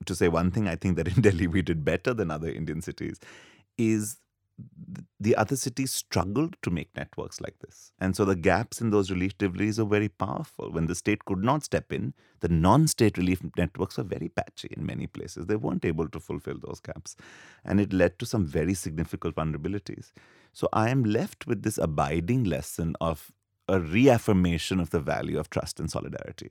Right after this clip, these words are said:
And I think that I'm, I would like us all to think a little bit, m-, remember its value and think very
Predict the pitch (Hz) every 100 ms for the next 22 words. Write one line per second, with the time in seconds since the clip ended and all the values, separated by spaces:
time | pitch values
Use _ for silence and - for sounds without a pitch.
0 | - 87 82 82 82 - - 80 - 98
1 | 90 80 - 78 82 - - - - -
2 | 71 82 87 82 82 87 - - 73 90
3 | 98 - - 80 82 80 78 82 82 80
4 | - - 92 101 98 110 127 123 - -
5 | 76 80 143 262 - - _ - 127 -
6 | - 226 - - - -